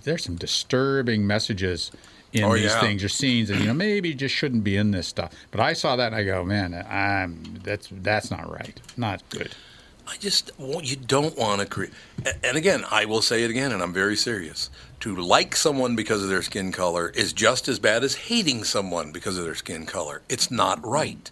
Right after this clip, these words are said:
Speaker 2: Like them for who they are, not what they look like. Look, I, if they're attractive and all, that's, you know, that's a different deal.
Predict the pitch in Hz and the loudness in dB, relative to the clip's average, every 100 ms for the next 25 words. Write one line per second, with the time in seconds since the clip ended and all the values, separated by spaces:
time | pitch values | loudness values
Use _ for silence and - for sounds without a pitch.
0 | - - - - 117 160 160 151 131 131 | -20 -20 -20 2 4 4 4 0 2 0
1 | 110 147 147 120 104 113 104 90 90 107 | 0 0 2 4 4 4 2 2 2 0
2 | - 120 - 104 90 87 113 - 85 85 | 0 -2 -2 -6 -6 -4 -4 -4 -6 -4
3 | 80 - - - - - 139 98 95 92 | -6 -10 -18 -18 -8 2 2 4 0 0
4 | 92 87 101 98 92 143 147 - 120 110 | -4 -2 2 2 2 2 2 0 -2 0
5 | 107 98 113 - - 113 92 101 - 90 | 0 2 0 0 -2 -2 -2 -2 -4 -6
6 | 90 85 85 139 160 113 104 | -8 -10 0 4 4 2 -2